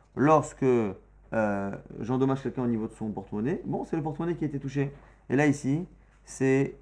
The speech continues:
le corps, en tout cas la personne en elle-même qui est touchée par la parole, euh, mal intentionnée. Rav Shmuel,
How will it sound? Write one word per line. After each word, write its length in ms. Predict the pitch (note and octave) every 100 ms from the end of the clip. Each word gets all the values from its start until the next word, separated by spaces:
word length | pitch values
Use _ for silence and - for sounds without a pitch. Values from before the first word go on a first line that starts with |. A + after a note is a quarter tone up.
| -
le 180 | - A2
corps, 360 | A2+ G#3 F3 G#2+
en 60 |
tout 120 | G#2 -
cas 100 | B2
la 80 |
personne 380 | A2+ B2+ - F3
en 100 | D3+
elle-même 320 | B2+ B2+ E3+
qui 120 | D3 A#2+
est 40 |
touchée 480 | - G#2+ A#2 A#2+ C#3 - _ - -
par 160 | A2+
la 80 | A2+
parole, 520 | A2+ G#2 A#2+ C#3 D3+ D3 - - _ G2
euh, 640 | G#2+ G#2 G2+ G2 G2 F#2+ F#2+
mal 140 | B2
intentionnée. 500 | A#2+ G2 G2 B2+ E3+
Rav 200 | - G#2+
Shmuel, 380 | B2 E3 C3+